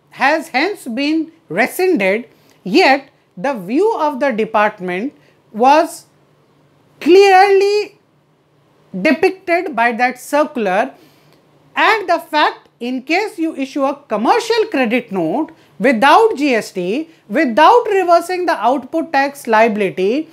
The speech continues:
then such credit note would be outside G S T and would not require the recipient to reverse its I T C. So that can be another form of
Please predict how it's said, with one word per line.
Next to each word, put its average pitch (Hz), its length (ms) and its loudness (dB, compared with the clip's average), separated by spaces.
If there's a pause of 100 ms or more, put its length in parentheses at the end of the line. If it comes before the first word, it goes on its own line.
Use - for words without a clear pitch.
(560)
then 403 440 0
such 480 460 -8
credit 330 440 -6
note 247 340 -2
would 269 280 0
be 349 100 0
outside 381 720 2
G 262 180 -4
S - 160 -10
T 240 340 -8 (300)
and 349 500 2
would 233 260 -6
not 226 600 -2
require 240 880 0 (220)
the 254 200 0
recipient 277 760 -2 (260)
to 311 120 2
reverse 269 560 0
its 311 320 -6
I 220 180 2
T 226 160 -4
C. 214 300 -6 (640)
So 480 200 2
that - 300 2
can 403 240 -2
be 415 100 -2 (100)
another 285 440 -2
form 285 680 0 (420)
of 294 440 4